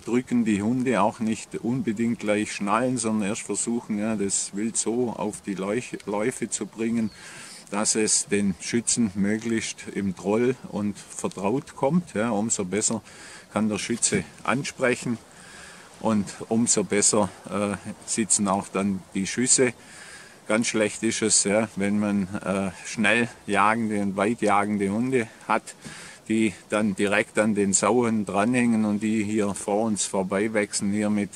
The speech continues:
dreißig, vierzig K M H. Äh, das bringt nichts und ist auch nicht effektiv. Ja, hier gilt, äh, oft weniger ist mehr.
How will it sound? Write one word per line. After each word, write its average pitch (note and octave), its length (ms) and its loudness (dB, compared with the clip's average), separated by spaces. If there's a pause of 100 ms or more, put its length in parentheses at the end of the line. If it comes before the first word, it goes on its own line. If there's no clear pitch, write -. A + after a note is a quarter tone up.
dreißig, G2 460 0
vierzig - 420 -2
K F#2+ 220 4
M G2+ 120 0
H. A2 240 4 (640)
Äh, G#2 220 2 (140)
das G2 220 4
bringt A2+ 400 -2
nichts A2 300 0
und G2+ 140 2
ist G2+ 180 -2
auch F#2+ 200 0
nicht G2+ 340 -4
effektiv. A#2 840 -4
Ja, G#2+ 220 0
hier G#2 240 2
gilt, A2 580 -4
äh, G2 260 0 (100)
oft - 480 -4
weniger G2 580 -2 (160)
ist - 380 -10
mehr. F#2 320 -4